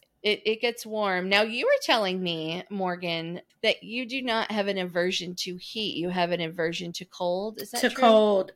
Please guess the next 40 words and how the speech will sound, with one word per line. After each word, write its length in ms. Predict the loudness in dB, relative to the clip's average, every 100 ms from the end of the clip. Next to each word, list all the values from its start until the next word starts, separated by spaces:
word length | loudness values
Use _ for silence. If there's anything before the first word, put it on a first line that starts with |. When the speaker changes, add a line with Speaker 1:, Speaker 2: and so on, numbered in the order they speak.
| 2
Speaker 2:
absolutely. 1000 | 2 2 0 0 0 0 -2 -2 -4 -8 _ _ _ -4
Speaker 1:
Okay, 280 | 0 2 2
so 160 | 0
tell 260 | 0 2 4
us 220 | 2 0
more 180 | 0 0
about 360 | 2 4 2 0
that. 260 | -4 -4 -6 _ _ -20 _
Speaker 2:
So, 260 | 2 6
like, 280 | 8 8 6 0 _ _ _ _
on 260 | 4 6 6
Saturday, 800 | 6 6 8 6 8 8 6 2 -8 _ 0
it 80 |
was 300 | 2 2 0 -6 _ _ _
blazing 440 | 0 4 4 4 4
hot 280 | 4 2
here 220 | 2 0 0
in 80 |
Florida, 360 | -4 -4 0 4
and 260 | 4 4 2
I 200 | 2 4
was 220 | 2 2
walking 320 | 0 0 -4
around 220 | -4 0
Epcot 540 | 0 0 -2 -2 -2 -4
for 140 | 0 2
hours, 760 | 2 0 2 2 0 -4 -12 _
which 200 | -2 0 -4 -6 _
didn't 300 | 2 4 4
really 360 | 4 4 4 2
faze 460 | 4 6 6 4
me, 680 | 4 4 4 2 2 0 0
but 280 | 6 6 6 4
anytime 480 | 2 2 2 2
I'm 140 | 2 -2
cold, 500 | 0 4 6 4 -2
it's 220 | -4 -4
just 200 | -6 0
absolutely 560 | 0 -2 -4 -4 -4 -8
miserable. 840 | -8 -4 -4 -4 -4 -2 -2 -6